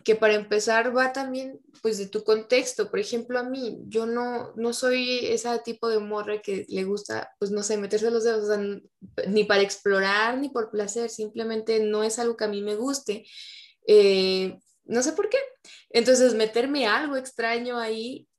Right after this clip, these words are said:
menos, o sea, si, si ni yo misma, eh, tengo todavía, pues, no sé si esa confianza o ese, pues, lo suficientemente relajado ahí para m-, meter algo, pues, menos, eh, para, perdón, para meter mis dedos, menos para meter algo, ¿no?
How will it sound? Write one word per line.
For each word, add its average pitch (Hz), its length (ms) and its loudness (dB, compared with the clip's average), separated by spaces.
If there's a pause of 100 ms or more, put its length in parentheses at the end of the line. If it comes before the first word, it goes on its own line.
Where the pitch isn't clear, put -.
(340)
menos, 214 540 2
o 196 60 -4
sea, 202 160 -2
si, 202 480 -6
si 220 160 0
ni 214 160 2
yo 226 140 4
misma, 233 680 -2
eh, 185 340 -4 (180)
tengo 208 400 2
todavía, 214 800 4
pues, 220 120 0
no 226 100 0
sé 233 100 -4
si 240 80 -8
esa 277 200 -4
confianza 262 580 -2
o 196 120 4
ese, 220 800 0 (880)
pues, 233 200 4 (220)
lo 226 160 4
suficientemente 233 540 -2
relajado 214 640 -2
ahí 202 200 -6
para 208 220 -4
m-, 196 300 -6
meter 196 380 0
algo, 214 440 2
pues, 196 180 -2
menos, 202 600 -2
eh, 190 420 -2
para, 180 600 0
perdón, 214 240 4
para 202 140 0
meter 202 200 -2
mis 233 100 -2
dedos, 277 200 -2
menos 233 240 -2
para 208 160 -4
meter 196 340 -6
algo, 220 400 0
¿no? 208 220 -8